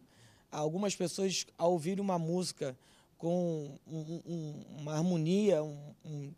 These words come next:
um estilo mais brasileiro, falaram assim, "Não, é, é bom, é legal de ouvir, mas assim, pro culto tu não sente muito o Espírito Santo, tu não tem aquela, aquele negócio."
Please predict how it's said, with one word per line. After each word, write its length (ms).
um 340
estilo 440
mais 180
brasileiro, 640
falaram 220
assim, 220
"Não, 340
é, 260
é 40
bom, 400
é 40
legal 300
de 80
ouvir, 240
mas 240
assim, 240
pro 160
culto 300
tu 100
não 80
sente 300
muito 240
o 20
Espírito 360
Santo, 440
tu 100
não 120
tem 180
aquela, 460
aquele 360
negócio." 760